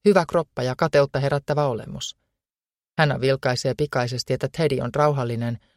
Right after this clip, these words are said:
nousee ja laskeutuu portaat kuistilta. "Hei, voinko auttaa jotenkin?",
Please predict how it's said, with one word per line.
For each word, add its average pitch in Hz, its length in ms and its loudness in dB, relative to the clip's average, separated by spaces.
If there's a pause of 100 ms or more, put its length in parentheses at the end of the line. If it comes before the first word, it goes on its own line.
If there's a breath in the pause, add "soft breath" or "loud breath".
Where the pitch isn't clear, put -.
nousee 185 340 6
ja 151 100 4
laskeutuu 143 500 0
portaat 139 420 -4
kuistilta. - 580 -6 (1300)
"Hei, 175 280 6 (360)
voinko 175 200 4
auttaa 208 340 4
jotenkin?", 123 560 -2